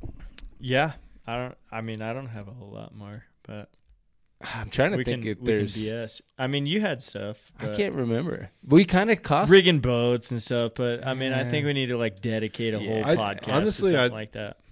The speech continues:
Speaker 3: this has been the podcast of just conser-, like, just, you know, being aware of what you're doing,
Speaker 1: Yeah.
Speaker 3: and, and being situationally aware. This, it's the time of spawn. It's time to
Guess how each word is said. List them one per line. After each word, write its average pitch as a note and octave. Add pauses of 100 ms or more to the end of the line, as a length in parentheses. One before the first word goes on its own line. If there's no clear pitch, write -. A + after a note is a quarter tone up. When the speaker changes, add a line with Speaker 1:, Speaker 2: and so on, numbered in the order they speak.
Speaker 3:
this C#3+
has C3
been A#2
the G#2+
podcast G#2+
of G#2+
just G2+
conser-, G#2+
like, G#2+
just, A#2 (400)
you C3
know, A#2
being B2+
aware G#2+
of F#2
what G2
you're G2
doing, G#2 (680)
Speaker 1:
Yeah. A#2
Speaker 3:
and, F#2+
and G2+
being A2+
situationally A2
aware. G#2 (140)
This, A2+
it's G#2+
the -
time A2
of G2
spawn. G#2+ (480)
It's -
time A2
to F#2+